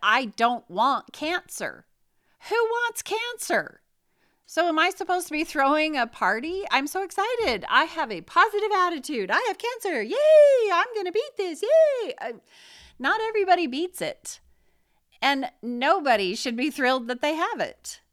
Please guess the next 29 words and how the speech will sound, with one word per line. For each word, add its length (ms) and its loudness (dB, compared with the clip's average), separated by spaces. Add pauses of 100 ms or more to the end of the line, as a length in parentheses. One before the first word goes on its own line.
(220)
So 160 -10
I 80 -2
hope 260 -2
you 140 -4
can 220 -6
see 640 -8 (420)
that 640 -4 (480)
as 180 -6
a 60 -8
society, 800 -4
we 260 -10
are 220 -2
afraid 400 -8
of 160 -12
negative 400 -8
emotions, 840 -12 (340)
but 140 -14
that 200 -2
is 160 -10
a 60 -10
very 540 -8
unhealthy 880 -8 (380)
and 200 -12
unbalanced 840 -6
way 400 -6
of 420 -8 (180)
dealing 460 -10
with 160 -12
things. 600 -20